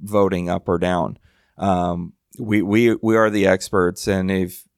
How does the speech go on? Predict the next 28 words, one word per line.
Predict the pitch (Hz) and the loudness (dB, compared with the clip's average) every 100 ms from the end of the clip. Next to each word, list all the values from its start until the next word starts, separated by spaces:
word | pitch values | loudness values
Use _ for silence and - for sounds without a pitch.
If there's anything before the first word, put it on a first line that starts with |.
| _ _ _ - | _ _ _ -4
you | 113 | 2
know, | 98 | 4
you | 98 | 4
kinda | 104 110 | 2 0
put | 113 110 113 | 2 2 2
this | 104 - | 0 0
in | 95 | -4
context, | - 104 104 - 98 98 - | 0 0 2 4 2 2 -2
think | 131 117 | -2 0
about, | 113 107 101 95 | 2 4 4 2
you | 110 | 0
know, | 101 | 0
your | 95 104 | 2 0
particular | 107 101 98 95 104 101 | 2 2 2 0 2 2
representative, | 98 98 98 90 104 104 98 95 95 _ _ _ _ | 4 2 0 0 0 2 2 2 0 _ _ _ _
your, | 107 107 107 101 | 2 4 4 2
your | 113 117 104 | 2 2 2
town, | - 110 101 92 87 87 | -2 -2 -2 -4 -6 -4
your, | 95 101 95 92 - | 0 2 0 -2 0
your | 104 95 | 0 0
part | - 107 107 | 2 0 2
of | |
your | 98 90 | 2 0
town | - 95 95 90 | 0 0 0 -2
or | 92 | -4
city, | 92 - 104 92 90 - - _ - - - | -4 0 2 2 -2 -6 -20 _ -20 -12 -2
and | 104 98 95 95 - _ - | 2 4 4 2 -2 _ -16
h-, | - | -14